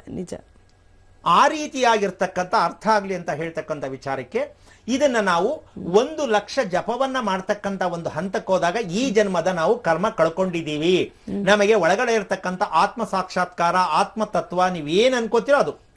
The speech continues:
Speaker 1: ಹೌದು, ಹೌದು.
Speaker 2: ಅಂತರಂಗ ಶುದ್ಧಿ.
Speaker 1: ಹ್ಮ್, ಹ್ಮ್.
Speaker 2: ಆಗ ನಿಮಗೆ ಗೊತ್ತಾಗತ್ತೆ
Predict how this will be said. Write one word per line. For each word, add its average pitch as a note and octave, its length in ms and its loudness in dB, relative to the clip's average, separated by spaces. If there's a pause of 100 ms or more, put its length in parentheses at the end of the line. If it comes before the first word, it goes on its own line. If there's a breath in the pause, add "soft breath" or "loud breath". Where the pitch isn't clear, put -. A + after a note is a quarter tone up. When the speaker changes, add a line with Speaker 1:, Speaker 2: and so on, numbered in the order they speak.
(100)
Speaker 1:
ಹೌದು, G3+ 300 0
ಹೌದು. F#3+ 180 -2
Speaker 2:
ಅಂತರಂಗ A#3 480 2
ಶುದ್ಧಿ. E3 840 -2
Speaker 1:
ಹ್ಮ್, F3+ 200 -6
ಹ್ಮ್. F#3 440 -8 (160)
Speaker 2:
ಆಗ A3 420 4
ನಿಮಗೆ B3+ 240 -4
ಗೊತ್ತಾಗತ್ತೆ G3+ 840 -4